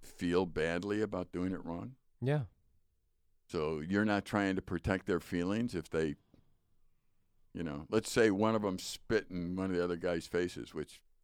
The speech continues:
Speaker 1: would happen with boys
Speaker 2: With
Speaker 1: at
Speaker 2: boys, yes.
Speaker 1: some time.
Speaker 2: Sometimes too much.
Speaker 1: So if, let's just say somebody did that,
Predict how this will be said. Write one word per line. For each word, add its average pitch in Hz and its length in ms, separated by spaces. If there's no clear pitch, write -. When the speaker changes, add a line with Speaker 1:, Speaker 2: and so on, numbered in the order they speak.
Speaker 1:
would 98 180
happen 101 420
with 73 180
boys 80 300
Speaker 2:
With 113 100
Speaker 1:
at 71 80
Speaker 2:
boys, 104 400
yes. 82 220
Speaker 1:
some 80 160
time. 73 200
Speaker 2:
Sometimes 104 440
too - 120
much. 90 180
Speaker 1:
So 104 500
if, 92 200
let's 104 220
just 113 140
say 104 140
somebody 90 380
did 90 300
that, 73 340